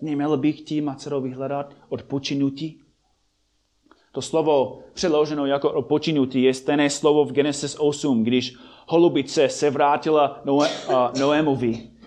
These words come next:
protože nemohla najít místo odpočinutí. Noemi teď dobře vidí, jak, jak Ruth pracovala, sloužila,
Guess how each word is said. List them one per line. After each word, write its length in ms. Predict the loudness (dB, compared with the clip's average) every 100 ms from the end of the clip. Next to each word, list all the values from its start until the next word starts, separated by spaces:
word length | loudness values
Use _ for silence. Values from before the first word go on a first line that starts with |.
| -20 _
protože 440 | -6 -4 -2 0 2
nemohla 320 | 4 4 2
najít 280 | 4 2 2
místo 480 | -2 -2 0 0 2
odpočinutí. 880 | -2 -2 -4 -2 -2 -4 -8 -16 -18 _ _ _ _ _ _ _ _ -6
Noemi 480 | 0 4 6 4 4
teď 240 | 2 0
dobře 460 | 4 4 6 6 4
vidí, 520 | 4 2 4 6 4
jak, 260 | 2 0 -10 -20 _
jak 360 | 0 0 -2 -18 _ _ _ _ _ _ _ -20 -20 -20 _ _ _ _ _ -8
Ruth 360 | -2 -2 -2 -20 _ _
pracovala, 840 | -8 -8 -6 -8 -8 -12 -16 -16 -8
sloužila, 840 | -6 -2 -2 -2 -4 -10 -16 -20